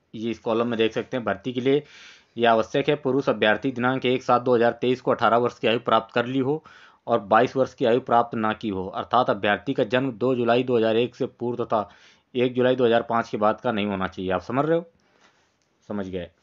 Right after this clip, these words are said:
महिला अभ्यर्थियों के लिए दिनांक एक सात दो हज़ार तेईस को अठारह वर्ष की आयु प्राप्त कर ली हो और पच्चीस वर्ष की आयु प्राप्त ना की हो, अर्थात अभ्यर्थी का जन्म दो जुलाई दो, उन्नीस सौ अट्ठानवे से पूर्व तथा एक जुलाई दो हज़ार पाँच के बाद का नहीं होना चाहिए, ठीक है।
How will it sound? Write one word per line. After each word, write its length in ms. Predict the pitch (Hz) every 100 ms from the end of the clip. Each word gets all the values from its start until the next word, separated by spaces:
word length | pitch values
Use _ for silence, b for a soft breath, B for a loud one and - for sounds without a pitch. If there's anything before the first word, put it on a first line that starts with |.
| _ 135
महिला 280 | 117 113
अभ्यर्थियों 460 | 123 113 110 - 135
के 60 | 139
लिए 80 | 123
दिनांक 300 | 123 127 127
एक 160 | 123
सात 160 | - 123
दो 120 | 127
हज़ार 160 | 113 113
तेईस 200 | 127 127
को 80 | 139
अठारह 220 | 120 117
वर्ष 200 | 123 117
की 80 | 127
आयु 140 | 120 127
प्राप्त 320 | 117 113 -
कर 120 | 120
ली 120 | 131
हो 220 | 135 165 B B B B
और 140 | 123 -
पच्चीस 340 | 123 147 143
वर्ष 140 | 143 139
की 100 | 135
आयु 120 | 131
प्राप्त 340 | 131 123 123
ना 100 | 120 120
की 140 | 117
हो, 160 | 98 107
अर्थात 460 | 120 - 127 143
अभ्यर्थी 440 | 131 104 110 104 139
का 80 | 123
जन्म 280 | 123 147 127
दो 200 | 110 135
जुलाई 260 | 120 123 131
दो, 140 | 131
उन्नीस 420 | - 139 123 131 -
सौ 140 | 143
अट्ठानवे 460 | 139 - 120 127 120
से 100 | 127
पूर्व 360 | - 135 123
तथा 160 | 117 123 143
एक 180 | 135 123
जुलाई 300 | 123 139 160 B B B B _ _ - _ 131
दो 120 | 135
हज़ार 160 | 123 117
पाँच 200 | 127 131
के 60 | 131
बाद 220 | 120 123 -
का 200 | 156 185 -
नहीं 160 | 117 117
होना 180 | 110 104
चाहिए, 280 | 104 101
ठीक 200 | 92 143
है। 240 | 190 123